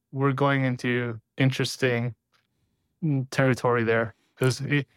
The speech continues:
it kind of means next we're gonna have portable M O E models this way. And, uh,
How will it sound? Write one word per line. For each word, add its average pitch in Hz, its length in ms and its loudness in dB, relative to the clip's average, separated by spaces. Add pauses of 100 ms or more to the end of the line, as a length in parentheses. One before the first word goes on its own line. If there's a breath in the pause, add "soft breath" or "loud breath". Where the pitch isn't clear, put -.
(240)
it 135 300 -2
kind 165 360 2
of 160 200 -2
means 143 500 2
next 131 360 2
we're 127 140 2
gonna 123 200 2
have 120 420 0 (1080)
portable 120 600 2 (360)
M 120 160 2
O 117 60 2
E 120 140 0
models 117 540 -2 (440)
this 123 240 -2
way. 113 260 2 (560 soft breath)
And, 113 480 -2
uh, 110 400 2